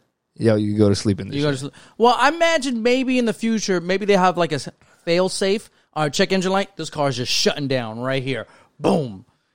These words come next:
Speaker 2: I don't know. Maybe depending on the problem, the car just says, "Sorry, <laughs> your ride is over. <laughs> You're, you have reached, sorry, you have not reached your destination, but the vehicle, uh,
Speaker 1: I don't know,
Speaker 2: has been
Speaker 1: man, 'cause
Speaker 2: disabled." I don't know.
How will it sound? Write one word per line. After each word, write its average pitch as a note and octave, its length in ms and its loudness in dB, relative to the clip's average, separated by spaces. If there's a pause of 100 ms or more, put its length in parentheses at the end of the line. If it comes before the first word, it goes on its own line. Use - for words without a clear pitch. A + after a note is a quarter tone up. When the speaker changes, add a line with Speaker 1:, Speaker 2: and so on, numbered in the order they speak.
(200)
Speaker 2:
I D#3+ 120 2
don't G#3 100 6
know. F#3 40 4
Maybe G3 260 4
depending F#3+ 380 2
on F#3 100 2
the F3 80 0
problem, F3 340 4
the D#3+ 80 0
car E3+ 220 2
just D#3 160 -6
says, D3+ 260 0 (340)
"Sorry, F#3+ 500 4 (160)
<laughs> - 120 -20
your A#3+ 200 6
ride D#3+ 360 4
is B2 160 -2
over. B2+ 480 2
<laughs> - 840 -12
You're, D#4+ 200 4
you A#3+ 220 4
have G3+ 200 4
reached, D4 400 -2 (220)
sorry, G3 500 2 (340)
you A#3+ 180 4
have C4 140 2
not C4+ 200 0
reached C4 180 -2
your A3+ 100 0
destination, G3 520 0
but D3+ 100 -6
the D#3+ 60 2
vehicle, D3+ 560 0 (280)
uh, C#3 40 0
Speaker 1:
I C#3+ 60 4
don't C#3 200 4
know, C3+ 60 -8
Speaker 2:
has D#3 160 -2
been D3 60 -10
Speaker 1:
man, D#3 80 0
'cause D3 100 0
Speaker 2:
disabled." A#2 440 2
I C#3+ 120 2
don't C#3+ 140 0
know. G#2+ 200 -6